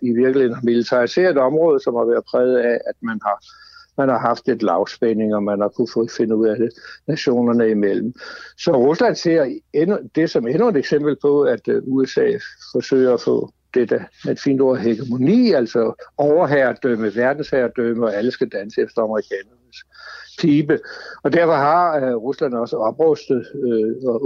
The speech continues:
åbnet nedlagte baser igen i det arktiske område. Der er også mineralrigt, og Rusland anser Arktis for, for, for et meget, meget, øh, vigtigt, øh, strategisk område. Men indtil nu synes jeg også, man må sige, at man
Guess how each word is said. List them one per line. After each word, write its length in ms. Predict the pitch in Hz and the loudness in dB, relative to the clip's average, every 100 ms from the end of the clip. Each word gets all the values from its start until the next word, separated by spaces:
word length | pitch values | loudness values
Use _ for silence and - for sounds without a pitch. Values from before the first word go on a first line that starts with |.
| 131 | -2
åbnet 260 | 127 139 120 - - - - | 0 -2 -2 -10 -20 -20 -8
nedlagte 520 | 143 143 135 117 113 123 | 0 2 4 2 0 -6
baser 340 | 123 110 123 135 | -4 -4 -2 -2
igen 360 | 110 110 107 | -2 -2 -4
i 80 | 117 107 - | -4 -6 -4
det 140 | 107 - 117 | -4 -4 -6
arktiske 440 | 101 - 123 127 | -4 -4 -6 -2
område. 460 | 95 98 113 113 123 | -4 -2 -2 -2 -2
Der 80 | 147 | 0
er 100 | 143 | 2
også 220 | 117 120 - | 2 0 -2
mineralrigt, 720 | 117 107 131 165 156 147 131 | -2 0 2 2 2 0 0
og 360 | 123 110 113 | 0 0 -4
Rusland 400 | 123 135 143 123 | -4 -4 -2 -2
anser 440 | 113 110 - 135 - - - 104 | -4 -10 -4 -2 -2 -4 -4 -6
Arktis 280 | - - - - | -6 -12 -10 -6
for, 180 | - - | -6 -8
for, 160 | - - _ _ - | -14 -16 _ _ -14
for 80 | 120 | -12
et 140 | 113 | -6
meget, 240 | 123 147 | 0 0
meget, 300 | 175 131 135 - _ _ - _ - | 2 2 0 -4 _ _ -20 _ -8
øh, 340 | 147 120 107 | -2 -2 0
vigtigt, 440 | 139 160 180 131 - | -2 0 -2 -4 -4
øh, 140 | 135 123 | -6 -4
strategisk 580 | - 113 131 123 135 117 | -4 -4 -2 -2 -2 -2
område. 520 | 110 120 123 120 117 - | 0 2 2 2 -2 -6
Men 180 | 139 123 | -6 0
indtil 380 | 160 180 - 160 | 2 2 2 2
nu 140 | 147 | 2
synes 280 | 165 160 139 | 2 -2 0
jeg 80 | 110 | 0
også, 200 | 113 - | 0 0
man 120 | 127 | -2
må 100 | 113 - | -4 -2
sige, 280 | 135 143 135 | 2 4 2
at 60 | - | 0
man 160 | 110 110 | -6 -8